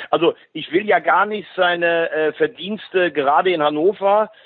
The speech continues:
und vielleicht auch zu Beginn in Schalke in, in, in, <laughs> in Frage stellen, aber was danach kam, war ja alles unterirdisch. Ich glaube, bei meinem H S V ein Punkteschnitt von weniger als eins,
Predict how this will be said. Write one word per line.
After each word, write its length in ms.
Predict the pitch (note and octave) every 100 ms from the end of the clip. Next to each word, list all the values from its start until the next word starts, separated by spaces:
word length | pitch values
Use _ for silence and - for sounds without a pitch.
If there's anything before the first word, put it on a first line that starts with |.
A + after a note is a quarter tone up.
| - _
und 220 | D3+ D#3
vielleicht 340 | - D3+ D3+ E3+
auch 100 | D3
zu 120 | C#3+
Beginn 240 | - F3
in 140 | E3+ D3
Schalke 460 | D3 E3+ F#3+ E3+
in, 360 | D3 B2+ C3 C3
in, 200 | B2+ B2
in, 360 | B2+ B2 B2 B2 - D3+ C3
<laughs> 320 | - - _
in 100 | A#2+
Frage 340 | B2+ C3+ C3+
stellen, 340 | - B2+ C3+ E3+
aber 240 | C#3 C3+
was 140 | C3+ -
danach 440 | C3 C3+ F#3+ G3+
kam, 460 | - A#2 A2+ E3 F3+ _
war 180 | B2
ja 180 | C3+ B2+ - -
alles 320 | D3+ F#3 G#3 - _ _ _
unterirdisch. 680 | F#3 E3+ C3 G2+ G2 F#2+ A2+
Ich 80 | A#2
glaube, 220 | D#3 D#3+
bei 120 | D3+
meinem 240 | D#3 F3
H 160 | D#3+ E3+
S 60 | -
V 200 | D3+ F3+
ein 100 | F3+
Punkteschnitt 540 | E3 G3 F3 - F#3
von 180 | E3+ D3+
weniger 340 | F3+ F#3+ E3+
als 160 | D3 C#3+
eins, 340 | C#3 D3+ A3+